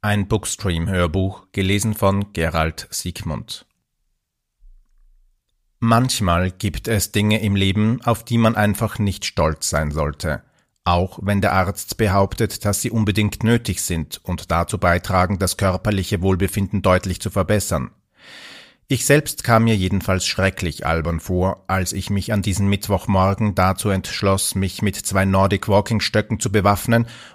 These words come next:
und einige Runden durch den Wittelsbacher Park zu drehen. Im Grunde genommen war das nichts Außergewöhnliches, wie ich mir immer wieder einzureden versuchte, aber bei längerem Nachdenken bildete sich trotzdem die Vorstellung,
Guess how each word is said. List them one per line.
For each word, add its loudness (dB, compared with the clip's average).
und -4
einige 4
Runden 0
durch 0
den 0
Wittelsbacher -2
Park -2
zu -6
drehen. -8
Im 0
Grunde 4
genommen 4
war 6
das 2
nichts -4
Außergewöhnliches, 0
wie -4
ich -8
mir 0
immer 0
wieder 0
einzureden -2
versuchte, -2
aber 0
bei 4
längerem 2
Nachdenken 2
bildete 2
sich -2
trotzdem -2
die -2
Vorstellung, 2